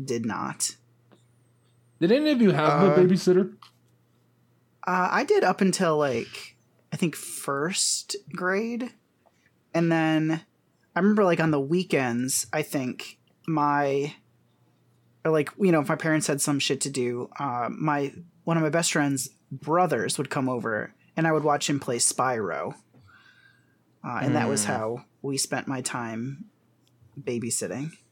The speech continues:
Speaker 2: So when did you, when did you all, when did your parents start letting you stay home alone? Do you guys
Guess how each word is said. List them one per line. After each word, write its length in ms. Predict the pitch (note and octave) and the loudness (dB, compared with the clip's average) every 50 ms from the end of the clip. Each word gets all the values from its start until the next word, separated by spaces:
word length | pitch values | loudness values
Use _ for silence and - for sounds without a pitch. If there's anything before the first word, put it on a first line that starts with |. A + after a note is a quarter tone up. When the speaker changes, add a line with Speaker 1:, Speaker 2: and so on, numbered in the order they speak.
| _ _ _ _ _ _ _ _ _ _ _ _ _ _ _ _ _ _ | _ _ _ _ _ _ _ _ _ _ _ _ _ _ _ _ _ _
Speaker 2:
So 140 | - - F#3 F3 | -2 2 4 6
when 140 | G3 A3 | 6 6
did 120 | B3 A#3 G3+ | 6 8 8
you, 160 | A3+ A3+ E3 - - | 8 6 6 4 2
when 140 | D3+ F#3+ | 4 6
did 140 | G#3+ C4 G#3 G3 | 6 6 8 8
you 140 | G#3 F#3 | 8 8
all, 460 | E3+ E3 E3 E3+ D#3+ D3 - - - _ _ _ _ - | 8 8 8 8 6 4 2 -2 -14 _ _ _ _ -2
when 140 | D3+ E3+ F#3 | 2 4 4
did 100 | G#3 F3+ | 6 4
your 100 | F3+ - | 4 4
parents 280 | - D#3+ D3+ D3 C3 | 4 2 2 4 2
start 200 | - D#3 C3+ B2+ | 4 4 4 6
letting 260 | B2 C3 C3 B2+ B2+ B2+ | 6 6 6 6 4 4
you 60 | A#2 | 2
stay 180 | - - A#2 A2 | 2 2 2 2
home 220 | G#2+ A#2+ A2+ G#2 | 4 2 2 2
alone? 340 | G2 G2 G2 F#2 D2+ - - _ - - - | 2 2 0 0 -2 -4 -10 _ -20 -8 -2
Do 80 | A#2 A2+ | 0 2
you 40 | |
guys 380 | A#2 B2+ B2 A2+ A2+ - - - | 2 2 2 2 0 -4 -6 -10